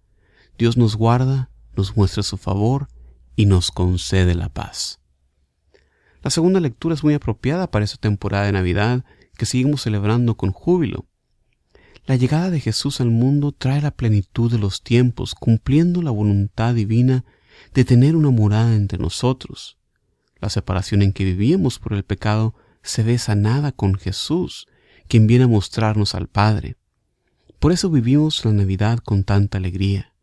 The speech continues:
Jesús nos ha rescatado de la oscuridad del pecado en que vivíamos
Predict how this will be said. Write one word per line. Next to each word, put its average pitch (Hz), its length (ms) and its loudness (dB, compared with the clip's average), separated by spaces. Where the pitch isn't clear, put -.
Jesús 120 480 -6
nos 107 260 0
ha 120 140 -4
rescatado 123 720 -2
de 117 80 0
la 98 60 -2
oscuridad 101 520 -2
del 117 140 -2
pecado 104 400 -2
en 104 160 0
que 95 120 -6
vivíamos 127 680 2